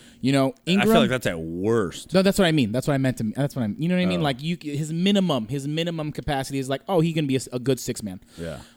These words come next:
Speaker 1: Um, Ingram, I still worry about. Zoe, I still worry about.
Speaker 2: Yeah.
Speaker 1: You know, so it's tough. But then you have LeBron James, who is gonna in his six, fifteenth year and is fucking
Speaker 2: Dominating.
Speaker 1: unbelievable. Invest a hu-, one point two million dollars. Now, but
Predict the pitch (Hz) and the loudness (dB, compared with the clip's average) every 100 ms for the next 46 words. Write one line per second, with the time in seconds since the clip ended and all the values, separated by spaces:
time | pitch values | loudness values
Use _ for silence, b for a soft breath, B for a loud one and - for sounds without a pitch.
0 | B 143 143 135 123 120 b b _ 175 | B -2 0 0 -2 -4 b b _ 0
1 | 220 226 226 196 - - 139 - 180 165 | 2 2 2 0 -8 -8 -6 0 2 4
2 | 160 147 147 147 - 120 120 175 180 180 | 4 4 2 2 -2 -6 0 4 6 4
3 | 175 - - - 170 156 147 143 131 131 | 2 -8 -12 -4 0 2 2 2 2 2
4 | 127 - 92 104 - - 175 170 170 - | 0 -2 -4 -4 -6 -6 -2 0 0 -2
5 | 185 - 220 190 - 127 143 160 160 160 | -2 -2 0 0 -2 -2 0 0 0 0
6 | 151 151 175 170 156 160 131 147 139 143 | 0 0 0 0 0 -2 -2 -2 -2 -2
7 | 147 143 131 - 165 - - 160 160 147 | -2 -2 -2 -2 -4 -4 -4 -2 -2 -2
8 | 160 147 120 117 - - - 165 160 143 | 2 2 2 2 -4 -4 0 0 0 -4
9 | 127 b b b b 147 147 101 120 120 | -4 b b b b -2 -2 -2 0 0
10 | 98 123 139 160 123 131 107 113 85 _ | 0 -2 -2 -2 -2 -4 -4 -8 -8 _
11 | _ _ b b b b _ 143 139 151 | _ _ b b b b _ -2 2 2
12 | 160 131 - - 143 170 180 160 - 151 | 2 0 -4 0 0 2 0 -2 0 2
13 | 151 139 147 123 - B B 170 208 160 | 2 4 2 0 -4 B B -2 -2 -2
14 | - - - - 285 269 | -8 -20 -16 -6 -4 -6